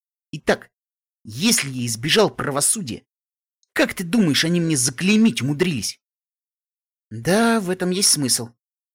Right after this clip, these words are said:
оценивающе сказала желтая кобыла. «Санглин, как я предположила. Может быть, Анклав солгал?» «Они не могут нам лгать!» заявил Трекер таким голосом, которым объясняют простейшие вещи глупым же ребятам. «Они же...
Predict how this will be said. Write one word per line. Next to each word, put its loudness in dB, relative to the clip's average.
оценивающе -2
сказала -4
желтая -6
кобыла. -8
«Санглин, -2
как -14
я -8
предположила. -8
Может -4
быть, -6
Анклав 0
солгал?» 2
«Они 2
не 8
могут 6
нам 4
лгать!» 4
заявил 0
Трекер -2
таким -6
голосом, 0
которым 2
объясняют -2
простейшие -2
вещи 0
глупым -4
же 0
ребятам. 0
«Они 4
же... 2